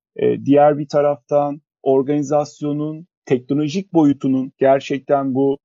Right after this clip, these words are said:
e, insan boyutundaki, süreçler boyutundaki değişime adaptasyonu boyutu gibi farklı farklı hatlardan bakıyoruz ve tamamen bir organizasyonu sıfırdan dizayn ediyoruz.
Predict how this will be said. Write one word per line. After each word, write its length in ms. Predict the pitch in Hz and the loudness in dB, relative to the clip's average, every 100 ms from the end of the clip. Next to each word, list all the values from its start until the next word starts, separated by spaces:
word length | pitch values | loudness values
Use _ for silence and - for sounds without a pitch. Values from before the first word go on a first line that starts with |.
| _ _ | _ _
e, 40 | 123 117 - | -8 -6 -8
insan 480 | 127 131 123 156 156 | -6 -6 -4 -4 -2
boyutundaki, 840 | 147 135 131 123 120 - 117 120 _ | -2 -2 -4 -6 -6 -4 -6 -6 _
süreçler 600 | _ 120 123 127 151 147 | _ 0 0 0 0 2
boyutundaki 600 | 139 131 - 131 123 135 | 2 -2 -4 -6 -4 -2
değişime 400 | 131 127 123 143 | 0 0 0 -2
adaptasyonu 800 | 131 123 127 127 131 123 135 143 | 0 2 0 0 -4 -2 0 0
boyutu 300 | 131 117 - | 2 0 -2
gibi 320 | 110 107 123 190 _ | -8 -6 -8 -8 _
farklı 340 | 143 139 - 190 | 0 0 0 -2
farklı 580 | 175 156 - 165 190 - | 2 0 0 0 0 -2
hatlardan 640 | - 147 147 143 139 135 | -8 -2 2 2 2 -2
bakıyoruz 580 | 120 113 131 139 185 143 | -6 -10 -8 -6 -8 -8
ve 200 | 151 160 - _ _ | -8 -8 -12 _ _
tamamen 580 | 165 175 196 180 175 170 | -8 -6 -6 -8 -10 -6
bir 80 | 170 | -4
organizasyonu 840 | 156 151 156 156 151 151 - 160 | -2 -2 -4 -4 -2 -4 -6 -10
sıfırdan 560 | 175 202 - 139 165 165 | -8 -8 -6 -8 -6 -8
dizayn 340 | 135 143 135 | 0 2 2
ediyoruz. 540 | 117 113 107 101 - | -2 -6 -10 -12 -20